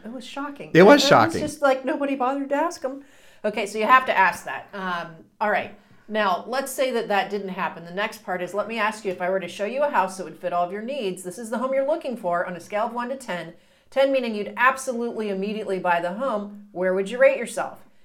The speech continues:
Speaker 1: If they say anything other than a ten, then you move on to a different
Speaker 2: So,
Speaker 1: question.
Speaker 2: so if they say, if they say a seven, and you say, "Seven, congratulations. So let me ask you, what would it take to get you to a
Speaker 1: Right.
Speaker 2: ten?"
Speaker 1: Exactly.
Speaker 2: You seem surprised I remember the script.
Speaker 1: No, <laughs> that's okay.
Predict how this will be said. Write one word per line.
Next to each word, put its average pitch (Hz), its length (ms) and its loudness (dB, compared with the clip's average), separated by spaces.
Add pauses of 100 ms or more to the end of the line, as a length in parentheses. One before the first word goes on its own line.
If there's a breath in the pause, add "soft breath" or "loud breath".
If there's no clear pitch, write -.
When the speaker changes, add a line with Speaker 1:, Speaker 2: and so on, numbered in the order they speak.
(140)
Speaker 1:
If - 60 -20
they 185 100 -4
say 185 240 -2
anything 240 640 -4
other 262 240 4
than 214 140 -6
a 208 80 -4
ten, 190 420 -6
then 180 140 -4
you 175 80 -10
move 175 160 -10
on 160 140 -10
to 160 40 -12
a 160 40 -10
different 151 180 -10
Speaker 2:
So, 160 180 12
Speaker 1:
question. 143 180 4
Speaker 2:
so 160 140 12
if 151 100 8
they 180 160 12
say, 160 480 8
if 123 120 -2
they 151 120 10
say 147 280 6
a - 120 0
seven, 139 720 10
and 131 100 4
you 156 80 6
say, 151 300 8
"Seven, 196 400 10
congratulations. 156 1000 8 (300 loud breath)
So 156 240 12
let 175 180 12
me 190 120 10
ask 156 300 10
you, 120 100 6
what 165 220 10
would 190 100 12
it 185 120 8
take 156 260 8
to 165 60 0
get 147 180 6
you 135 120 6
to 131 140 6
a 123 40 6
Speaker 1:
Right. 120 60 4
Speaker 2:
ten?" 95 380 2 (120)
Speaker 1:
Exactly. - 520 -14
Speaker 2:
You 196 100 8
seem 277 200 6
surprised 151 460 2
I 131 40 4
remember 120 320 -2
the - 100 -8
script. - 340 -10
Speaker 1:
No, 226 120 -6 (140)
<laughs> - 140 -20
that's - 240 -14
okay. - 260 -12